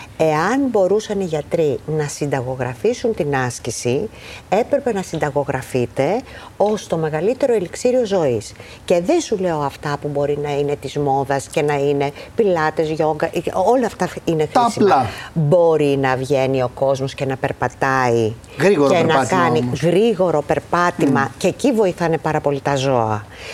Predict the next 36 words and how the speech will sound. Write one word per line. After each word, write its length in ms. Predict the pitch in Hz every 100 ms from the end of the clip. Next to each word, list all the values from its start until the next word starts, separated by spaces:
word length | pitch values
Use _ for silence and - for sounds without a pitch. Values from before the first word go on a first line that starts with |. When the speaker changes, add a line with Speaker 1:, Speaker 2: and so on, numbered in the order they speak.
| - -
Speaker 1:
Να 220 | 175 175 165
κάνει 480 | - 208 208 185 165 -
ένα 280 | 185 196 190
σαράντα 540 | 190 156 147 170 202
λεπτό 300 | 202 - 175
περπάτημα 920 | 160 156 - 196 196 196 165 156 151 151
συστηματικό 1120 | - - 202 - 170 165 - - 208 180 151 - - -
κάθε 340 | - 214 190 208
μέρα. 560 | 208 311 190 160 120 117 - -
Speaker 2:
Ναι, 140 | 151 160 147
Speaker 1:
Και 60 |
Speaker 2:
αυτό 140 | 214 180
Speaker 1:
θα 80 | 185
σου 60 | 202
Speaker 2:
είναι 140 | 196 254
Speaker 1:
πω 60 | 320
Speaker 2:
μεγάλη 420 | 285 226 - 151
Speaker 1:
εγώ 100 | 147
πώς 340 | 147 220 208
Speaker 2:
με-, 60 | 180
Speaker 1:
γίνεται, 400 | 185 196 175 170
Speaker 2:
με-, 100 | 147
Speaker 1:
πώς 160 | 185 -
ισιώνεις. 580 | 180 - 185 160 151 160
Speaker 2:
ναι, 60 |
ναι, 80 | 170
Speaker 1:
Και 140 | 156 -
Speaker 2:
ναι. 100 | -
Speaker 1:
δεν 140 | -
καταπονείς 500 | - 302 - 226 254
και 100 | 320
τα 100 | 311
κόκαλα. 540 | - 370 - 147 123 123 - -
Speaker 2:
Μμμ. 100 | 143 120
Speaker 1:
Διότι 560 | 165 202 190 160 156
όταν 280 | 214 254 240